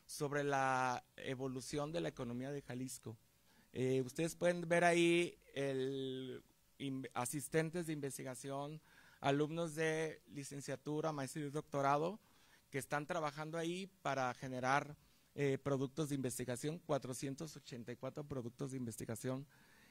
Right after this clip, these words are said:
el año pasado, la presencia que tenemos en redes, todas las modalidades que tenemos de comunicación, webinars, foros,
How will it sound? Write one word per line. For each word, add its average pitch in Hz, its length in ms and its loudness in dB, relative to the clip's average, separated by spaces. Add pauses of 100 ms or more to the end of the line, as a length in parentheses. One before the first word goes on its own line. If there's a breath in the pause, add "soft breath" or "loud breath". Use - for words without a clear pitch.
el 131 180 4
año 139 240 4
pasado, 143 560 4 (480)
la 127 220 0
presencia 139 460 -4
que 139 120 -4
tenemos 131 420 -2
en 127 160 -2
redes, 147 500 2 (420 loud breath)
todas 185 240 8
las 185 160 6
modalidades 156 580 -2
que 175 100 -8
tenemos 151 340 -6
de 160 80 -4
comunicación, 135 840 -4
webinars, 156 680 -2
foros, 151 580 -4